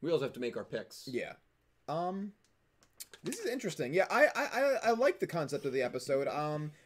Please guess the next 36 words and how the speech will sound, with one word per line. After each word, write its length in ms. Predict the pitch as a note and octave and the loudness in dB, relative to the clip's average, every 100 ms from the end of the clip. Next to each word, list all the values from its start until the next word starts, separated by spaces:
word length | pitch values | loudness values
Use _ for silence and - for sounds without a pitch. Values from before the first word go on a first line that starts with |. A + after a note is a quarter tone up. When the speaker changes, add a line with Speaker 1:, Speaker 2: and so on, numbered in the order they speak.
| - | -8
Speaker 2:
because 240 | D#3 F#3 | -2 2
I'm 120 | E3 | 2
really 220 | D#3+ F#3+ F#3+ | 4 4 2
excited 520 | - F#3+ E3 E3 D3+ | 0 4 4 4 -4
to 140 | E3+ | -4
go 220 | D3 D#3+ D3+ | 6 6 6
into 280 | D#3+ D#3+ | -2 -4
the 200 | C#3 A2+ | -2 -2
alien 220 | A2 A2+ G#2+ | -2 -4 -2
residential 440 | G#2+ G#2+ G2+ A2+ | -2 -2 -6 -4
area. 180 | G2 G2+ | -2 -2
I 20 | |
think 160 | C3 A#2+ | -2 -4
we're 60 | |
gonna 160 | A2+ A#2 | -4 -2
get 60 | |
a 40 | A2 | -2
lot 360 | G#2+ A2 B2 B2+ | 0 2 2 0
of 100 | G2 | -2
interesting 400 | C3 A#2+ A#2+ B2 | -8 -8 -10 -10
stuff 300 | A2 - - | -8 -4 0
out 160 | D3 D#3+ | 2 2
of 80 | G3+ | 0
it. 180 | G#3 _ _ - | -6 _ _ -20
So 120 | - E3 | 0 0
if 100 | C#3+ | 2
this 180 | F3+ | 0
leads 320 | C#3+ D3 D3+ E3 | 0 0 2 2
us 100 | D#3+ | 2
to 120 | F3 | 0
that, 400 | C#3 C#3 D3 - | 0 2 0 -2
maybe 200 | C#3+ C3+ | -4 -2
give 140 | B2+ | 0
us 140 | B2+ B2+ | -2 -2
a 40 | |
little, 520 | B2+ B2+ B2 A#2 A2 | 0 4 4 4 0